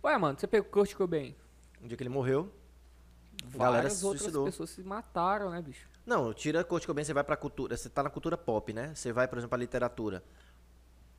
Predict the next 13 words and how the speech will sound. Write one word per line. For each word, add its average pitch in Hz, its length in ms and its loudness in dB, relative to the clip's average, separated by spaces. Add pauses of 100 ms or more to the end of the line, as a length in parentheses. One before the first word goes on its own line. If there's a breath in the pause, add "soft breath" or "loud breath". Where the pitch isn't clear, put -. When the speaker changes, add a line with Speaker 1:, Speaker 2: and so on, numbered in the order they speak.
Speaker 2:
Um 143 140 -4
grande 143 260 0
marco 143 440 2
também 113 340 -4
foi 156 220 -2
o 151 40 -4
sofrimento 147 420 -6
do 151 60 -8
jovem 147 300 -2
Werther, 139 320 0
do, 107 80 -6
do 101 200 -8
Goethe. 107 380 -4